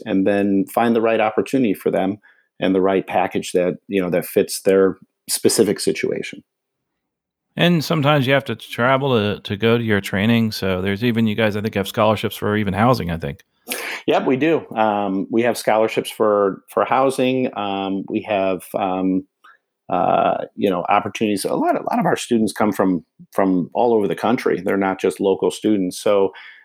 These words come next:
Speaker 1: um, we find ways for them to figure out how to finance, um, living, um, and, and room and board. We're, luckily, we're located in some places that aren't so expensive, uh, so it's actually, uh, affordable.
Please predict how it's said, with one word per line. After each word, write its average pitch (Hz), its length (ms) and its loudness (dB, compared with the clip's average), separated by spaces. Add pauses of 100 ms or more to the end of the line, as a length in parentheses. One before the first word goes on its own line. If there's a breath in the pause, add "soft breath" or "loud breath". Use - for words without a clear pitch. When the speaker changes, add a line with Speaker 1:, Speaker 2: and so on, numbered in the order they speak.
(120 loud breath)
Speaker 1:
um, 92 460 0
we 143 140 2
find 208 260 0
ways 139 240 2
for 135 120 0
them 110 340 0
to 101 340 2
figure 107 260 2
out 92 140 0
how 101 120 2
to 92 80 -2
finance, 92 680 -4
um, 87 320 -4
living, 113 460 2 (160)
um, 87 560 -4
and, 87 400 -4
and 85 360 -4
room 110 180 2
and 90 120 0
board. 101 380 2 (380 loud breath)
We're, 104 180 2
luckily, 135 460 0
we're 107 140 2
located 101 360 0
in 95 120 -4
some 95 180 -6
places - 340 -2
that 87 100 -6
aren't 98 220 -6 (180)
so 110 280 2
expensive, 131 640 -2
uh, 101 260 2
so 101 200 0
it's 101 140 -2
actually, 101 560 0 (400 loud breath)
uh, 92 340 2
affordable. 151 680 0